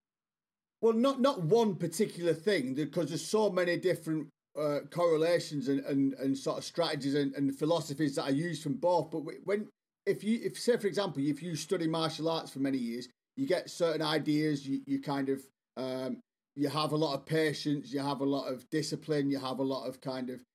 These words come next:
dedication and, and perseverance and that kind of thing.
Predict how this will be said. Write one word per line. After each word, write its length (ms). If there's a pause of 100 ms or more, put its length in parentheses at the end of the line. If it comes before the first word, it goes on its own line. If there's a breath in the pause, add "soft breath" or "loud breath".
(180)
dedication 1000
and, 180
and 340 (160)
perseverance 800
and 100
that 160
kind 220
of 80
thing. 260